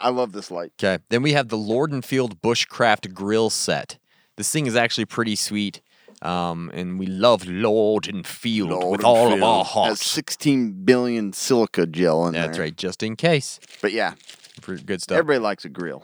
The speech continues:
Speaker 2: Then we have the Revolt Remove Knife, and this is a great knife that has a gut hook in the handle. Uh, great for hunting, um, skinning, all that kinda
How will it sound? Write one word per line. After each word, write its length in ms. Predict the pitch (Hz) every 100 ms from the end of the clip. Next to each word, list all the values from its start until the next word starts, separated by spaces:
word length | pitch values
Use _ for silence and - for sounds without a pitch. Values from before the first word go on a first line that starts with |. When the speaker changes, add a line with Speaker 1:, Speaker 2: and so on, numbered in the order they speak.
| -
Speaker 2:
Then 100 | 127
we 80 | 135
have 120 | 123
the 100 | 107
Revolt 580 | 98 139 156 123 143 - -
Remove 720 | 104 120 131 113 107 95 -
Knife, 440 | 92 90 85 - -
and 200 | 98 95
this 240 | 120 -
is 200 | 120 104 110
a 160 | 98
great 400 | 95 - 110 117
knife 240 | 101 104 98
that 160 | 104
has 220 | 82 98 87
a 40 |
gut 300 | 82 101 104
hook 260 | 90 98 90 - -
in 240 | 113 120
the 80 | 101
handle. 600 | 90 101 104 101 101 - _ - - _
Uh, 260 | - 90 87
great 280 | 90 113 104
for 140 | 95
hunting, 480 | 85 98 90 90 90 _ _ - -
um, 320 | 82 82 82
skinning, 420 | - - 85 87 82 _ _ _
all 220 | - 85
that 120 | 80
kinda 160 | - 90